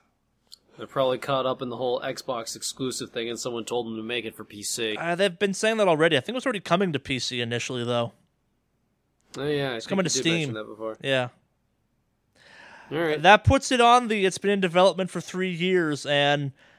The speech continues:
Speaker 2: it's officially time to maybe be a tad worried about it. I, so, we did that whole, like, what we think's actually gonna come out in the upcoming year. I think we, I think I said,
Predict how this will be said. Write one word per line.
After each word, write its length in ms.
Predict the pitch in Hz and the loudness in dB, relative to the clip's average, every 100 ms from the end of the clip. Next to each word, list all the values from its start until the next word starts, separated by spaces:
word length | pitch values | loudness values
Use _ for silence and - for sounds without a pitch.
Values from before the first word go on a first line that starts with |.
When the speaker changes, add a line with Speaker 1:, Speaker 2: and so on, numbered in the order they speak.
| _ _ _ _ _ _ | _ _ _ _ _ _
Speaker 2:
it's 240 | - 160 - | -4 -4 -6
officially 520 | - 190 180 - 180 | 0 2 2 2 0
time 300 | - 180 180 | 4 4 4
to 80 | 170 | 2
maybe 320 | 180 180 180 | 2 2 -2
be 140 | 180 185 | -4 -4
a 20 | |
tad 360 | - 185 185 | 2 4 2
worried 440 | 175 185 202 196 160 | 2 0 2 2 2
about 420 | 127 127 120 120 | 2 2 2 0
it. 220 | 120 123 - | -2 -4 0
I, 260 | 143 143 - _ _ _ _ _ - _ - | 4 4 0 _ _ _ _ _ -20 _ -4
so, 340 | - 170 - _ - - - _ _ _ _ _ _ _ _ _ _ _ _ - 147 139 139 _ _ _ _ 170 | 4 4 2 _ -20 -20 -20 _ _ _ _ _ _ _ _ _ _ _ _ -20 -18 -18 -20 _ _ _ _ -4
we 140 | 175 | 0
did 220 | 170 190 | 4 6
that 160 | 190 175 | 8 8
whole, 340 | 165 180 175 | 6 6 6
like, 220 | 165 143 | 6 6
what 80 | 160 | 4
we 100 | 165 | 0
think's 320 | 151 160 156 | 0 -2 0
actually 280 | 156 151 160 | 0 0 0
gonna 80 | 147 | -2
come 200 | - 143 | 0 4
out 160 | 139 135 | 4 4
in 60 | |
the 80 | 139 | 0
upcoming 420 | 135 - 143 135 | 0 -2 -2 -2
year. 140 | 135 135 | 0 0
I 20 | |
think 220 | 165 156 | -2 -4
we, 160 | 151 135 | -2 -2
I 80 | |
think 240 | 131 160 - | -2 -4 0
I 120 | 156 | 0
said, 440 | 151 160 147 139 | 2 2 4 2